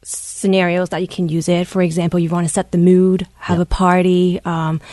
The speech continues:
Speaker 1: you can set, uh, schedules. You can actually change the color on, on schedule. So there's, we have close to, what, thirteen million colors on that light bulb.
Speaker 2: Thirteen million?
Speaker 1: Yes.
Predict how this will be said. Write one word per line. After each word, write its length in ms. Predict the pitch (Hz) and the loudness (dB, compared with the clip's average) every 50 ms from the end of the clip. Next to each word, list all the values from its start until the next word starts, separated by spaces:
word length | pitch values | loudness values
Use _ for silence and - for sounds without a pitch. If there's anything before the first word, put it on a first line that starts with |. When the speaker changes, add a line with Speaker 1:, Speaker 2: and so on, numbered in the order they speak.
| - - - - - | -20 -20 -20 -8 -6
Speaker 1:
you 80 | 185 180 | -6 -2
can 160 | - 202 185 | 0 0 0
set, 320 | - - 185 - - - - | 0 0 -2 -2 -4 -6 -8
uh, 220 | - 175 165 160 160 | -6 -4 -4 -4 -4
schedules. 680 | - - - 185 180 160 - 180 175 170 170 170 170 | -6 -4 -2 -2 -2 0 0 0 0 2 0 0 -2
You 60 | 185 - | -2 -2
can 140 | - 196 | 0 0
actually 240 | 185 175 170 - 196 | 0 0 0 -2 -2
change 440 | - 185 - - 185 175 180 180 - | -2 -2 0 2 2 4 4 2 2
the 80 | - 180 | 0 -4
color 440 | - - 180 170 170 170 170 - - | -4 -4 -2 -2 0 0 0 -2 -2
on, 180 | - 170 170 180 - | -2 -4 -4 -4 -4
on 200 | 175 160 180 190 | -4 -4 -4 -4
schedule. 540 | - - 226 220 214 - 240 254 254 262 | -2 -2 -2 -2 -2 -2 -2 -2 -2 -2
So 180 | 254 - 226 208 | -2 0 -2 0
there's, 240 | 196 196 190 185 - - - - - - | 0 0 -2 -2 -6 -10 -18 -20 -6 -2
we 60 | - 233 | -2 -2
have 100 | 233 - | -2 -2
close 300 | - - - - 311 - | -8 -6 -4 -2 -2 -2
to, 80 | - 247 | -2 -4
what, 120 | - - | -4 -4
thirteen 520 | - - 233 - - - - 269 269 254 | -2 -2 -2 -2 -2 -4 -4 -2 0 2
million 300 | 214 202 202 202 202 208 | 2 2 2 2 0 0
colors 360 | 202 - 196 196 202 196 190 175 | -2 -2 0 0 0 0 0 -2
on 100 | 165 165 | -2 -2
that 140 | 170 160 - | -4 -4 -6
light 200 | 147 131 123 - | -8 -8 -8 -8
bulb. 160 | 127 117 127 | -8 -2 0
Speaker 2:
Thirteen 420 | 143 139 147 - - - 139 131 | 0 0 0 -2 -4 -4 -2 0
million? 300 | 107 107 110 110 98 - | 2 2 2 2 0 0
Speaker 1:
Yes. 480 | 175 175 165 165 170 - - - - - | -2 -2 -2 -4 -4 -6 -8 -10 -10 -12